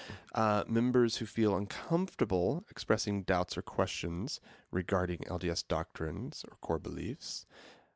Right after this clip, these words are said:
um, and the, uh, other group is members who are concerned about church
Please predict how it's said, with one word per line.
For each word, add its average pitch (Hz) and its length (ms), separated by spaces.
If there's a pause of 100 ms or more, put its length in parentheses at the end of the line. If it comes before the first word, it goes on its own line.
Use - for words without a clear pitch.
um, 101 440
and 101 300
the, 95 320
uh, 90 140
other 95 180
group 90 240
is 87 220 (240)
members 110 460
who 104 140
are 95 120
concerned 85 500
about 78 320
church - 380